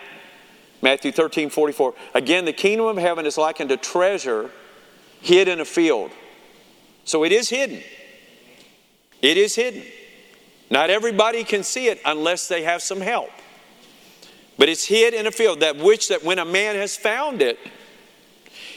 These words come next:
he, he hides and, uh, and for the joy that goes and sells all that he has and buys that field. It's when you, it's this thing of showing people the value of being a believer, the value of being a Christian.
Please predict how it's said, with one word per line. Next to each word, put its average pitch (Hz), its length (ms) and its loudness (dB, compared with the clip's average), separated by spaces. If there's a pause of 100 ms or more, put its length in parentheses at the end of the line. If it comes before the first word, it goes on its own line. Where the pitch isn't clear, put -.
he, 185 220 4
he - 600 0
hides 220 640 0 (300)
and, 160 220 2
uh, 131 460 -2 (120)
and 135 240 0
for 190 160 2
the 180 80 2
joy 214 400 4
that 180 220 -2
goes 202 340 2
and 170 260 -2
sells 196 360 -2
all 202 340 0
that 226 100 0
he 226 100 0
has 180 360 -2 (240)
and 135 140 0
buys 151 280 2
that 143 220 -2
field. 127 240 0
It's - 160 -8
when 170 160 -2
you, 175 220 -4 (260)
it's - 160 2
this 180 240 -2
thing 208 220 -4
of 180 100 -4
showing 233 320 -2
people 165 400 -4 (880)
the 139 140 6
value 151 400 0
of 123 100 -4
being 135 160 0
a 123 40 -6
believer, 120 440 -2 (520)
the 127 100 2
value 143 320 2
of 107 60 -6
being 120 180 0
a 113 40 -4
Christian. - 440 -2